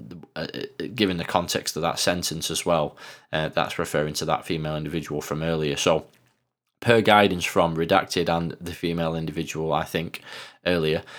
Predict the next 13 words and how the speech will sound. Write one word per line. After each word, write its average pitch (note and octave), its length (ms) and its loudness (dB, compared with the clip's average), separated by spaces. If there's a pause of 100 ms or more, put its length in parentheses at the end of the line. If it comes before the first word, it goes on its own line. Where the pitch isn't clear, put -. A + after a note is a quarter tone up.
(180)
um, F2 200 2
Lou G2+ 320 6
drafted F#2 500 2
an F2+ 140 -4
official F#2 320 -4
memorandum G2 580 2
assigning G2+ 680 4
his F#2 280 0
atip G#2 460 2
responsibilities F#2 920 0
to - 380 2
Mister F#2 320 0
Tipton - 560 -2